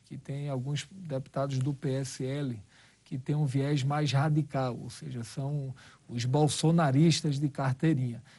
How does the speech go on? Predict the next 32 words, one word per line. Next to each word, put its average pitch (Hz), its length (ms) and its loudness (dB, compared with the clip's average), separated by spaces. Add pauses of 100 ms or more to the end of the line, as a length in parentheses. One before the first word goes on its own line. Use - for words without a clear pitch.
(120)
E 269 120 2
tem 185 400 4
os 196 120 0
partidos 139 600 2
de 156 140 4
centro, 165 600 -2
que - 140 -4
são 135 380 -4
majoritário, 127 920 -2 (220)
que - 120 -12
é 123 120 -4
majoritário 135 840 0
hoje 123 240 -2
dentro 127 340 -6
do 127 80 -6
parlamento, 156 720 0 (480)
é, 156 160 0
que 151 160 0
também 208 460 6
dialoga 151 520 4
com 139 140 -4
o 147 60 0
governo, 202 480 2
mas, 202 180 0
sobretudo, 170 560 0
dialoga 160 580 4
com 165 140 -2
a 165 40 2
agenda 143 360 0
do 151 140 0
governo, 151 600 0 (460)
é, 127 380 0